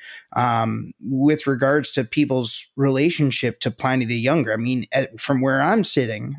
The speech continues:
on the opposite coast, of course, uh, so I'm not as close to it, but from where I'm sitting, it remains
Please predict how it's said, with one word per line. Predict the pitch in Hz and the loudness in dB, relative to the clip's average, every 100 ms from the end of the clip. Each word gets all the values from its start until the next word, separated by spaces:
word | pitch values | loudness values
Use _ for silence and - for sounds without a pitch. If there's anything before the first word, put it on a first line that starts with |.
| - | -4
on | 127 | 0
the | 139 | 2
opposite | 156 160 139 135 113 | 2 0 0 0 0
coast, | 143 117 113 - | 0 0 0 -4
of | 113 | -6
course, | - 104 95 - - - - - - | -4 -6 -4 -4 -6 -12 -18 -20 -4
uh, | 120 107 110 | 0 0 0
so | - | 0
I'm | 117 | 2
not | 139 151 | 2 2
as | 135 | 0
close | - 139 120 - | 0 0 0 0
to | 117 107 | -4 -4
it, | 117 | -4
but | 110 | -4
from | 123 | 0
where | 131 165 | 2 4
I'm | 226 | 2
sitting, | - 151 135 123 | 2 0 0 -2
it | 117 | -4
remains | 120 135 180 165 139 117 | 0 2 4 4 2 -2